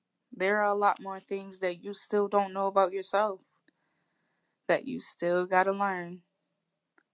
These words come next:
A lot of people always say, make excuses to, "Oh, I got a therapist," or, "Oh, I don't have a drinking problem," or,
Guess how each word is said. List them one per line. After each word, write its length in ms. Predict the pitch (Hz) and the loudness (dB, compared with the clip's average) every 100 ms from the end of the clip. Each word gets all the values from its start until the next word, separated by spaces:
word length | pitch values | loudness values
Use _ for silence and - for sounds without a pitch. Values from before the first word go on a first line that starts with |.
| _ _ _ _ _ - _ - | _ _ _ _ _ -20 _ -2
A 60 | 165 | 2
lot 200 | 170 196 | 6 4
of 100 | 185 | 2
people 340 | 196 175 175 | -10 -10 -6
always 340 | 170 165 170 - | -6 -6 -12 -10
say, 480 | 175 170 165 170 170 _ _ _ _ _ _ _ - | -8 -8 -10 -16 -18 _ _ _ _ _ _ _ -8
make 280 | 170 160 | -8 -6
excuses 680 | 165 - - 185 175 - 160 - | -8 -8 -8 -6 -6 -6 -10 -2
to, 240 | 175 156 _ _ _ _ _ _ - | -2 -2 _ _ _ _ _ _ 6
"Oh, 140 | 226 | 8
I 160 | 262 294 | 8 4
got 240 | 240 294 | 4 2
a 60 | 277 | 0
therapist," 680 | - 240 247 240 196 185 185 | -6 -8 -8 -8 -10 -8 -6
or, 280 | 170 170 _ _ _ _ _ _ _ _ _ _ _ _ _ _ _ - | -8 -8 _ _ _ _ _ _ _ _ _ _ _ _ _ _ _ 0
"Oh, 160 | 208 302 | 2 2
I 120 | 294 | 0
don't 140 | 294 | -2
have 260 | 208 247 294 | -2 -4 -4
a 60 | 202 | -8
drinking 400 | 185 180 165 165 | -12 -12 -12 -6
problem," 440 | 185 160 165 151 | 0 0 -2 -8
or, 340 | 123 160 165 | -6 -6 -6